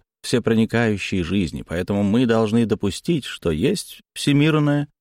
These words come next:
всемощная и вседержительная жизнь. Два. За или над первобытной жизнью,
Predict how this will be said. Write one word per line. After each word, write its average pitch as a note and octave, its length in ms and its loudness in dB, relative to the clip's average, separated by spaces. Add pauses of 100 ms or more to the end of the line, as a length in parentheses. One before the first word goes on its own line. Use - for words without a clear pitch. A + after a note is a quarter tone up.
(320)
всемощная C3+ 720 0 (380)
и C3 120 2
вседержительная A#2 1160 2
жизнь. E2 520 -6 (1300)
Два. F2 340 -2 (680)
За D#3 460 0
или A#2+ 300 2
над B2+ 460 0
первобытной A2+ 600 2
жизнью, G#2+ 480 0